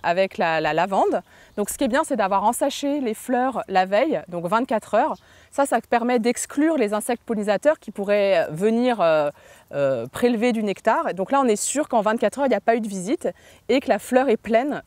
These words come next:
de nectar. Donc, j'enlève délicatement le filet. Voilà. Et je vais utiliser ces capillaires. Alors, il y a plusieurs, euh, tailles de capillaires. Là, c'est des capillaires qui contiennent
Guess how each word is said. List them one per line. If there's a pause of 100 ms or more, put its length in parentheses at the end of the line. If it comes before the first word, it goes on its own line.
de
nectar. (580)
Donc,
j'enlève
délicatement
le
filet. (2000)
Voilà. (1700)
Et
je
vais
utiliser
ces
capillaires. (140)
Alors,
il
y
a
plusieurs,
euh,
tailles
de
capillaires.
Là,
c'est
des
capillaires
qui
contiennent